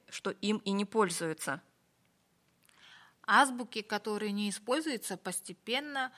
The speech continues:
Speaker 2: пропадали.
Speaker 1: Корейский алфавит, который также носит название хангыль, на протяжении нескольких сотен лет стал устами и ушами корейского народа. А по мере того, как о нём становилось известно в мире,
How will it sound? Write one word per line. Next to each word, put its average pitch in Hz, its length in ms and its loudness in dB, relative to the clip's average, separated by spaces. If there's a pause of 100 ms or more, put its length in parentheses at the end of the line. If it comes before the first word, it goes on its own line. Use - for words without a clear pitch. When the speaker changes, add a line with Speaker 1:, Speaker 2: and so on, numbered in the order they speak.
(380)
Speaker 2:
пропадали. 185 880 0 (1700)
Speaker 1:
Корейский 240 500 4
алфавит, 254 500 2
который 202 340 2
также 202 340 4
носит 190 360 0
название 180 500 2
хангыль, 190 520 0 (240)
на 190 140 2
протяжении 190 760 4
нескольких 175 640 0
сотен 170 360 -2 (100)
лет 190 400 -2 (220)
стал 277 360 8
устами 294 520 4
и 202 180 0
ушами 226 380 2
корейского 202 560 0
народа. 185 500 0 (1200)
А 180 80 8
по 190 160 8
мере 220 240 6
того, 214 300 8
как 185 240 0
о 190 80 2
нём 196 220 2
становилось 185 640 2
известно 185 440 0
в 185 40 -2
мире, 208 380 0